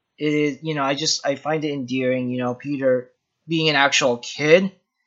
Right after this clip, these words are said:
being played by an actual, like, young, younger person in this movie. It works, and Tom Holland is really, really good as this character. I like Spider-Man Homecoming overall,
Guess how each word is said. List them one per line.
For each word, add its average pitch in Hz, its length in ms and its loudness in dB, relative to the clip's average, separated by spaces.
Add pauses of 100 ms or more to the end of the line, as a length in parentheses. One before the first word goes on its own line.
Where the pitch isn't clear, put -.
(120)
being 156 280 -2
played 147 420 0
by 139 280 6
an 135 140 2
actual, 135 460 2
like, 117 240 -4 (760)
young, 143 600 0
younger 160 400 4
person 180 640 2 (960)
in 190 140 0
this 196 200 0
movie. 202 540 -4 (480)
It 160 220 2
works, 180 600 2
and 147 260 -6
Tom 165 260 2
Holland 160 500 4 (360)
is 131 240 -6 (180)
really, 180 420 2
really 160 300 2
good 156 400 4
as 143 200 -4
this 151 160 -4
character. 170 640 0 (1040)
I 170 400 4
like 175 220 4
Spider-Man 185 420 0
Homecoming 180 460 0
overall, 160 760 6